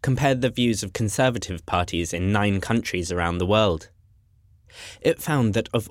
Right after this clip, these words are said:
all the parties, only the Republican Party in the U S denied climate change. Skeptics may have exploited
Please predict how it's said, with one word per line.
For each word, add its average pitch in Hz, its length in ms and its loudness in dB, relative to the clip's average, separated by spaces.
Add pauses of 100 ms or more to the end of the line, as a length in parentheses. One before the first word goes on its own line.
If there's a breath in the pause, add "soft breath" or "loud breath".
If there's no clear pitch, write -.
all 143 220 4
the 139 120 2
parties, 131 640 0 (300 soft breath)
only 151 240 4
the 143 140 2
Republican 139 640 0
Party 85 340 -4
in 87 120 -2
the 90 100 0
U 101 200 4
S - 320 0 (160)
denied 104 500 2
climate 110 400 0
change. 85 480 -6 (680)
Skeptics - 640 0
may 131 220 6
have 110 140 4
exploited 107 640 2